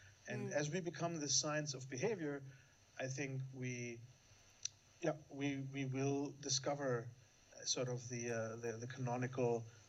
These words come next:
Speaker 1: knowledge that you have to teach people to become roboticists. And that, to me, is, I guess, a really challenging problem.
Speaker 2: So let me ask you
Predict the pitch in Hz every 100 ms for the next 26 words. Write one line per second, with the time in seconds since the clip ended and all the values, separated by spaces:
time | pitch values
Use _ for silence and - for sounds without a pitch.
0 | - 127 139 147 123 - 120 120 117 131
1 | 131 135 120 120 - - - - 180 165
2 | - - 131 120 117 - 127 - 135 123
3 | 117 113 110 101 - - - - - 131
4 | 143 131 139 127 113 117 123 - - 120
5 | 117 131 127 123 113 - 113 110 107 104
6 | 107 104 - - - - - - - -
7 | 240 233 262 285 302 277 269 - 220 208
8 | 202